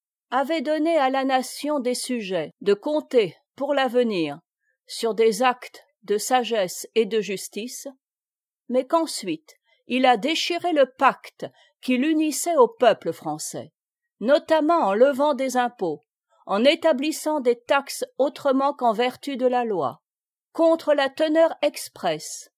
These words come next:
du serment qu'il avait prêté à son avènement au trône, conformément à l'article cinquante-trois des constitutions du vingt-huit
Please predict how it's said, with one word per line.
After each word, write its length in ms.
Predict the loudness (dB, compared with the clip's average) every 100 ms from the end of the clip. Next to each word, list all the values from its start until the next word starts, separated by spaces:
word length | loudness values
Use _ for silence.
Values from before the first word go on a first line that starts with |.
| _ _ _
du 200 | -8 -6
serment 580 | -2 2 2 2 0 0
qu'il 220 | -2 -2
avait 240 | -2 0 -4
prêté 480 | 0 0 0 -2
à 160 | 0 0
son 340 | -2 -2 0
avènement 640 | 0 -2 0 0 0 -2 -2
au 100 | -4
trône, 560 | -4 -6 -6 -6 -6 -10 _ _ _ _ _ _ _ _ _
conformément 1000 | 4 4 6 6 6 2 2 -2 -4 _
à 140 | -2 0
l'article 560 | 0 -4 -10 -4 -4
cinquante-trois 1000 | -4 -6 -4 -2 -2 -4 -4 -10 -10 -10 _ _ _ _
des 160 | -4 -2
constitutions 920 | -2 -2 -4 -6 -4 -6 -6 -4 -4
du 140 | -6
vingt-huit 560 | -4 -4 -4 -8 -10